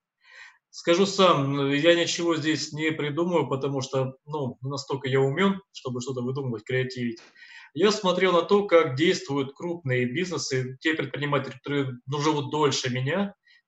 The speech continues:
в данном случае миллиардеры, а я работал у трех миллиардеров.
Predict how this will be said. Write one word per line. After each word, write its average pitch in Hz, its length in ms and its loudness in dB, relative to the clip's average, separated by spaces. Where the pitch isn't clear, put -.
в 131 40 -10
данном 143 200 2
случае 131 380 -4
миллиардеры, 135 520 4
а 131 40 4
я 135 120 6
работал 131 380 0
у 131 60 -4
трех 131 260 -2
миллиардеров. 117 500 -4